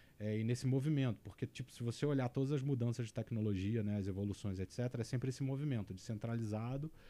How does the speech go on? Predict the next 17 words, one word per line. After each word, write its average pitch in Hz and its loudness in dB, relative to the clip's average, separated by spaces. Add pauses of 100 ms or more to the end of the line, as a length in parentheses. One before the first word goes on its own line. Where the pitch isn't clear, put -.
(340)
pra 131 4
centralizado, 123 0
de 90 -10
centralizado 117 -4 (400)
pra 117 -4
centralizado, 123 -2 (240)
e 110 -2
chega 135 0
uma 131 4
hora 139 2
que 143 -2
as 127 -2
coisas 131 0
começam 135 -2
a 131 -2
se - -10
combinar. 147 0